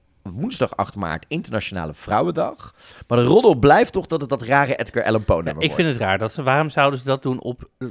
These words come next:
Speaker 2: Vrouwendag? Dat heeft daar niks
Speaker 1: Geen idee. Een soort van reclaiming, eh, d-, dingen. I have no idea.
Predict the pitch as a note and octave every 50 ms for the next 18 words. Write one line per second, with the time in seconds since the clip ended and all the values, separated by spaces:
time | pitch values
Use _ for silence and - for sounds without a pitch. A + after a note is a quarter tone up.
0 | - _ - - - - C3+ C3+ C3 G#2+ G2+ G2 G2 F2 - - G2+ G2+ - A2+
1 | A2 - A#2+ A#2 A2 A2 A#2 A#2+ C3 E3+ D3 D3 - - - D#3 D3+ D3 C3+ A#2+
2 | A2 G#2+ A2+ A#2 C#3 G3+ C4+ D4 D4+ - - B2 A#2 C3+ B2 - - C3+ B2+ A#2+
3 | A2+ B2 - - C3+ C3 C3 C#3 C#3+ C3+ B2 B2 B2 A#2+ A#2 A2+ G#2+ - - _
4 | _ - G#2+ G2 - - _ - A#2+ G#2+ - - A2 G#2 A2+ C3+ B2+ B2+ B2+ B2
5 | A#2+ A#2 - - - - A2 G2 - - - G2 F2+ D#2+ E2+ F2+ F#2+ A2 C3 C3+
6 | C3+ B2 - F#2 F#2 D2+ C#2+ B1 - - -